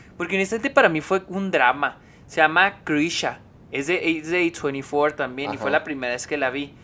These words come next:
Speaker 1: Ah, es sobre esta mujer que llega a, a la casa de su familia, ¿no?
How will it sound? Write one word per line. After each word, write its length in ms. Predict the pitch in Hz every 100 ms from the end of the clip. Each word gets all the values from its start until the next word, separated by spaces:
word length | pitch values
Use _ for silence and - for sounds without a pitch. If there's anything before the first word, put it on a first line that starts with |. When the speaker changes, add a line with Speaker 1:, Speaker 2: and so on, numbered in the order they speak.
| - - - -
Speaker 1:
Ah, 260 | - 151 147
es 160 | - 180
sobre 720 | - 262 277 277 240 202 175 - - - - - - - - - - -
esta 340 | 190 202 - 247
mujer 720 | 220 - - 175 196 349 392 - - - - - - - - -
que 200 | 170 170
llega 1200 | - 170 165 160 170 175 175 175 170 165 143 131 - - - - -
a, 600 | 139 143 139 143 147 - - - - - - - -
a 100 | 165
la 140 | 165
casa 220 | 165 165
de 40 | 196
su 120 | 220
familia, 440 | 190 156 143 123 113
¿no? 140 | 147